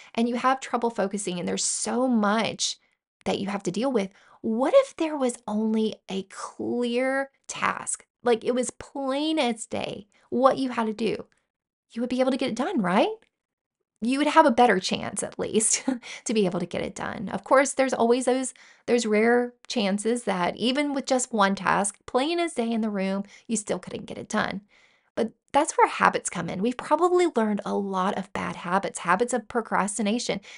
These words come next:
Did you know that procrastination is actually a learned habit? Yeah, I've had to unlearn that <laughs> habit over the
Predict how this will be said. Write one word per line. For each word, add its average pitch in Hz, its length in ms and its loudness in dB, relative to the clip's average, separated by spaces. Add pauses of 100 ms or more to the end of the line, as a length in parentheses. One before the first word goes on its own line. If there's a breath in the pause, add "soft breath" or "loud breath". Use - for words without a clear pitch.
(140 loud breath)
Did 220 280 0
you 427 200 2
know 180 500 0 (300)
that - 120 -8
procrastination 247 1000 0
is 233 220 0 (100)
actually 220 420 -4
a 262 120 2
learned 214 440 4
habit? 254 560 6 (760)
Yeah, 240 200 -10 (340)
I've 196 100 -12
had 220 160 0
to - 140 0
unlearn 214 420 4
that 196 180 0
<laughs> - 0 -
habit 214 460 -4
over 208 220 2
the 208 160 -4